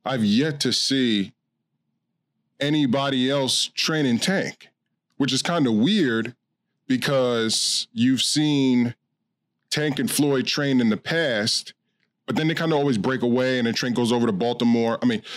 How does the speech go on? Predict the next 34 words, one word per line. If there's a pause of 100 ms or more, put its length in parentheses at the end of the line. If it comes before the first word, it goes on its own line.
(180)
Tank
goes
over
to
Baltimore,
he
trains
in
Baltimore, (460)
and
then,
you
know,
he
kinda (320)
tightens
up
his
game,
you
know,
the
last
week
right
before
the
fight (340)
in
Vegas,
and
then
he
fights,